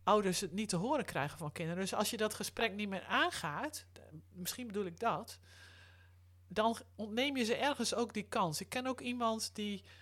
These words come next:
bepaald gedrag alsmaar weer vertoonde, waarvan ik wel eens tegen de kinderen zei,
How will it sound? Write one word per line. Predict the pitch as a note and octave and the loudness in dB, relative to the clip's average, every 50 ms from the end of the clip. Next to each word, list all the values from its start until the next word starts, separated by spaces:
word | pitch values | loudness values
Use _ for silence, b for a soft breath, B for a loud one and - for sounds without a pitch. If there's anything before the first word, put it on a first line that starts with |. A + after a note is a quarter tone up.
| B B B | B B B
bepaald | - - - - A3+ A3 G#3 - | -18 -6 0 2 4 4 4 2
gedrag | - G3+ F#3 G#3 G#3+ A3+ G#3+ - - - - | -2 -2 0 4 4 4 4 2 -2 -8 -4
alsmaar | - A3 A#3 A#3+ A#3+ A#3+ A3 - A3 G#3 F#3+ | 2 6 6 8 8 6 4 2 0 2 2
weer | G#3 G3+ F#3 | 4 2 2
vertoonde, | - - - - G#3 G3+ G#3 G#3 G3 | 0 -2 -2 2 2 4 4 4 4
waarvan | F#3 F#3+ F#3 - G3 G3 | 4 4 4 2 0 -2
ik | G3+ F#3+ | -2 0
wel | - F#3+ F3+ F3+ | 2 2 4 4
eens | F#3 - - | 2 0 0
tegen | - F#3+ F#3+ F#3 - F#3 | 2 2 2 2 0 -4
de | F3 E3+ | -6 -6
kinderen | - - G3+ G3 F#3+ F3+ | -6 -4 -4 -2 -2 -2
zei, | - - F3+ D#3+ E3 | -2 -2 -2 -2 -4